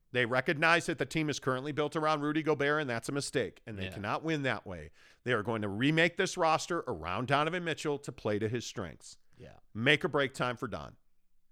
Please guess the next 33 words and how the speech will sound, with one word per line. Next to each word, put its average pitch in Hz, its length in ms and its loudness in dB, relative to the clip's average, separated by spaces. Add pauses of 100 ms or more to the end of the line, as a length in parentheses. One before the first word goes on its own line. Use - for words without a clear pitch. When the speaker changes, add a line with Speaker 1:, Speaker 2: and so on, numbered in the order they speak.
(460)
Speaker 1:
It's - 100 -10
make 135 200 2
or 208 40 4
break 190 220 4
time 214 200 2
for 202 100 -2
Don, 190 260 2
period. 143 460 -2
That 131 160 6
it, 151 180 4
it, 147 180 2 (100)
it 147 160 0
is 170 400 2
what 151 220 4
it 156 120 2
is. 73 320 -4 (340)
Uh, 151 240 10
James 196 340 2
Knight 202 220 4
says, 196 220 2
"The 180 80 0
year 196 220 6
Clarkson 202 460 2
won 180 140 2
the 165 80 2
Sixth - 320 -2
Man 175 200 2
Award, 147 440 4 (220)
many 180 320 4
argued 160 460 6
that 143 360 4
award 160 400 4
was, 143 360 2